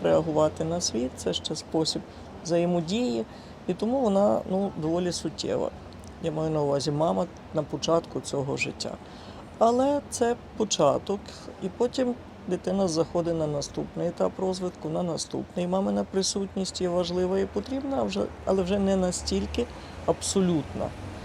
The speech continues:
Е, очевидно, що, е, найкраще, коли це мама, яка любить дитину, яка її хотіла, яка її чекала, і дитина, яка отримує все це від матері. Але буває дуже-дуже по-різному, і тоді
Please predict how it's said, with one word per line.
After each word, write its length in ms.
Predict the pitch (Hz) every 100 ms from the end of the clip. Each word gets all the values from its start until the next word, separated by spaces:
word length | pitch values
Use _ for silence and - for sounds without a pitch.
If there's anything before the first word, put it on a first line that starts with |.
| - - -
Е, 140 | 160 156
очевидно, 600 | - 185 220 226 247 240
що, 360 | 208 - 185 170 - -
е, 180 | 143 123 - - - - 175
найкраще, 680 | 175 165 170 165 156 -
коли 240 | 156 156 156
це 180 | -
мама, 360 | 151 160 180 175
яка 340 | 151 139 143
любить 320 | 143 147 143 143
дитину, 420 | 147 202 208 185
яка 280 | 151 - 147
її 180 | 135
хотіла, 480 | 139 151 - 156 147
яка 220 | 143 156
її 140 | 156 160
чекала, 500 | - - 262 294 262
і 80 | 196
дитина, 400 | 165 220 247 247
яка 180 | -
отримує 460 | 170 160 170 185 151
все 200 | 143 160
це 160 | - 147
від 160 | 139
матері. 440 | 139 135 - 233 247 - - - - -
Але 140 | 294 302
буває 320 | 240 247 233
дуже-дуже 460 | 190 196 175 185
по-різному, 720 | 185 - 160 139 143 175 190 -
і 20 |
тоді 400 | 196 202 190 240